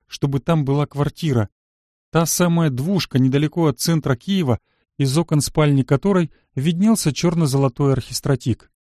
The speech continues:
Где-то там, на низком журнальном столике, без одного колесика, кипой лежали рукописи.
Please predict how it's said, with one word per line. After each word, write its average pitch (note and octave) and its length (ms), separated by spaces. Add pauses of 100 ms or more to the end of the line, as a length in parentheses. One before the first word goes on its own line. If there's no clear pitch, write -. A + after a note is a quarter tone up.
(120)
Где-то C3 460
там, E3 400
на B2 80
низком D#3 400
журнальном C#3 540
столике, D#3+ 540
без C3 180
одного D#3 300
колесика, E3 640 (260)
кипой F#3 380
лежали D3+ 400
рукописи. C3+ 760